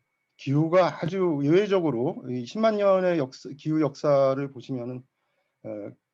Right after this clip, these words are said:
아주 예외적입니다. 홀로세가, 에, 그러니까 이 지구의 어떤 기온이, 에,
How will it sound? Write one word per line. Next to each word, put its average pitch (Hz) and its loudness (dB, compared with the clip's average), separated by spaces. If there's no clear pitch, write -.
아주 165 -4
예외적입니다. 135 0
홀로세가, 143 -6
에, 117 -10
그러니까 123 -8
이 135 -12
지구의 170 0
어떤 156 -4
기온이, 165 -2
에, 131 -12